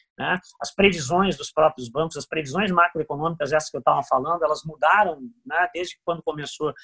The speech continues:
a, a, a pandemia, em fevereiro, março,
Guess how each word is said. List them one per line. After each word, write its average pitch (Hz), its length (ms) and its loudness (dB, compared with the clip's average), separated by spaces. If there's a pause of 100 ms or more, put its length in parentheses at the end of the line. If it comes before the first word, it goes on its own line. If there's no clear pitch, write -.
(280)
a, 139 60 0
a, 139 460 0
a - 20 4
pandemia, 151 760 0
em 143 80 -12
fevereiro, 151 800 4
março, 170 460 8